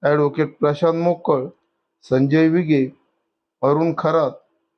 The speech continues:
दीपक शिरसाट, राजेंद्र वानखेडे, एकनाथ पवार, रोशन शेजवळ, प्रशांत कोपरे, भगवान खळे, महेश दुशिंग,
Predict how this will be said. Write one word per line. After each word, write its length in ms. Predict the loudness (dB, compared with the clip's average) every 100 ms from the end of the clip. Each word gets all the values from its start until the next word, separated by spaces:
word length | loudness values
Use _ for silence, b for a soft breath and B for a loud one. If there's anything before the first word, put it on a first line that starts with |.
| _ _ _
दीपक 420 | -4 -4 -2 -4 -2
शिरसाट, 500 | -2 -2 -2 -4 -4 _ _ _ _ _ _
राजेंद्र 440 | -2 0 0 0 2
वानखेडे, 640 | 2 0 0 -2 0 -2 -6 _ _ _ _ _ _ -2
एकनाथ 580 | 0 0 -4 -2 0 0 -4 _ -2
पवार, 360 | 0 2 0 -2 -10 _ _ _ _ _
रोशन 420 | -2 0 2 0 0
शेजवळ, 560 | 0 0 2 2 0 -4 _ _ _ _ _ _
प्रशांत 400 | -4 -2 -2 -4 -6 -4
कोपरे, 360 | -2 0 -2 -2 -10 _ _ _ -6
भगवान 480 | -2 0 0 -2 -4
खळे, 360 | -4 -2 -2 -4 -10 _ _ _ _ -4
महेश 380 | 0 2 0 -2
दुशिंग, 520 | -2 -2 -2 -4 -4